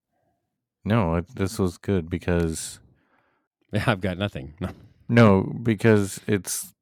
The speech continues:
Speaker 1: yeah, what are they gonna do next? Because they keep kind of inching along with, like, okay, well, now let's give ca-, like, is D V C members next or pass holders? Like, what, what are they, I mean,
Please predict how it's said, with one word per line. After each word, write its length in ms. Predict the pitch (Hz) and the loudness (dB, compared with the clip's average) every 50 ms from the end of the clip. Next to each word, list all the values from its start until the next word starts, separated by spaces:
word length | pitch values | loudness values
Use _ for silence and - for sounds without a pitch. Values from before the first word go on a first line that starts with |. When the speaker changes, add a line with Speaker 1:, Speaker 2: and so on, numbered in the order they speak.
| _ - | _ -2
Speaker 1:
yeah, 140 | 107 104 107 | 2 4 4
what 500 | 101 - - - - - 107 98 101 107 104 | 4 2 -2 -8 -12 -10 0 4 6 8 8
are 140 | 101 110 117 | 8 8 8
they 100 | 107 92 | 6 4
gonna 200 | 90 85 82 78 | 2 0 0 -2
do 140 | 80 80 80 | -2 -4 -4
next? 420 | 80 78 78 82 - - - - | -2 -4 -4 -6 -8 -12 -6 -2
Because 540 | 82 85 82 - 92 87 82 82 76 - - | -2 -2 0 2 4 4 4 2 0 -2 -4
they 100 | - 90 | -4 -4
keep 260 | - - - 95 87 - - _ _ _ _ _ _ _ _ _ _ _ _ - | -2 0 0 0 0 -2 -8 _ _ _ _ _ _ _ _ _ _ _ _ 0
kind 180 | - 98 90 | 2 4 4
of 120 | 87 82 82 | 4 2 0
inching 360 | - 87 92 87 - 98 87 85 | 0 -2 -2 -2 -2 -4 -2 -2
along 440 | 82 82 87 85 87 87 85 82 | -2 0 2 2 2 2 2 2
with, 300 | 80 80 80 80 76 - | 2 2 2 0 0 -2
like, 180 | 87 82 76 87 | -2 -2 -2 -4
okay, 280 | 87 82 - 82 80 80 | -6 -4 -2 0 0 0
well, 240 | 82 80 82 80 80 | 0 0 0 0 0
now 220 | 80 82 85 87 | 2 2 0 0
let's 120 | 90 85 - | -2 -4 -4
give 180 | - 101 95 92 | -6 -8 -6 -4
ca-, 200 | - 104 95 80 | -4 -2 -2 -2
like, 260 | 78 85 80 - - - | -4 -6 -8 -8 -8 -8
is 240 | - 85 80 82 - - | -8 -8 -8 -12 -6 -2
D 140 | 85 85 | 0 2
V 140 | 82 85 85 | 2 2 0
C 260 | 82 - - - 80 82 | 0 -2 0 0 2 2
members 440 | 90 98 98 101 101 104 104 - 104 | 4 2 2 4 2 2 2 2 2
next 380 | 101 101 107 101 - - - | 2 2 2 0 -6 -4 0
or 440 | 87 80 76 76 76 76 78 78 - _ _ _ - - - - - - - - _ _ | 0 2 2 2 2 0 0 -2 -6 _ _ _ -20 -20 -20 -20 -20 -20 -20 -20 _ _
pass 260 | - 87 90 85 - | -6 -4 -4 -2 2
holders? 460 | - 104 98 98 101 101 98 101 98 90 | 4 6 6 6 6 6 4 4 4 4
Like, 180 | 87 82 80 80 | 2 2 2 0
what, 200 | 85 90 - - | 0 -2 -2 0
what 200 | 90 90 90 90 | 2 2 4 4
are 260 | 95 - - 85 90 | 4 2 2 2 2
they, 200 | 85 85 82 - - 139 | 2 2 0 -2 -6 -8
I 60 | 113 | -6
mean, 400 | 92 87 85 80 80 80 80 82 | -2 -2 -2 -2 -2 -4 -8 -12